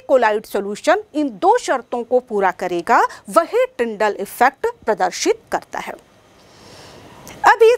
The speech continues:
टंडल इफेक्ट का उपयोग क्या है? तो टंडल इफेक्ट का उपयोग ये है कि इसके, आ,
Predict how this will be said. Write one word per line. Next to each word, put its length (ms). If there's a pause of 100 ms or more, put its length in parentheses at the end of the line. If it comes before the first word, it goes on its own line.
(180)
टंडल 340
इफेक्ट 300
का 140
उपयोग 480
क्या 140
है? 160 (880)
तो 60
टंडल 560
इफेक्ट 380
का 160
उपयोग 420
ये 200
है 280 (280)
कि 80
इसके, 540
आ, 380